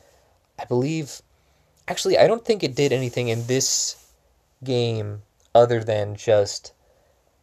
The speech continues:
show you different facets of the character. I know in later games it actually helps their,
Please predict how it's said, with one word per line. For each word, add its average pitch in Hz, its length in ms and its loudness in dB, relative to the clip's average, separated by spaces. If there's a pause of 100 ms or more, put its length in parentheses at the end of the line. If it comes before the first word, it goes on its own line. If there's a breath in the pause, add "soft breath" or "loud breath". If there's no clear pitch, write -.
show 117 340 4
you 113 260 -4
different 107 400 -4
facets 107 460 0
of 95 120 -6
the - 60 -14
character. 123 600 2 (240 soft breath)
I 131 80 2
know 180 200 6
in 156 100 2
later 135 280 2
games 120 340 -4
it 117 100 2
actually 110 420 4
helps 117 400 2
their, 101 560 2